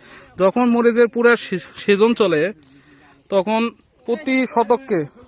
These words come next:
প্রতি শতকে কতগুলো করে মরিচ ওঠে তাও? যখন একবারে ফুল দেওয়া হয়, শতককে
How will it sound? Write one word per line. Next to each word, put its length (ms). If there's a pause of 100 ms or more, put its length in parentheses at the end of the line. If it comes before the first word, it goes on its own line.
(800)
প্রতি 300
শতকে 540
কতগুলো 360
করে 140
মরিচ 240
ওঠে 180
তাও? 280 (500)
যখন 240
একবারে 300
ফুল 260
দেওয়া 180
হয়, 220 (1200)
শতককে 580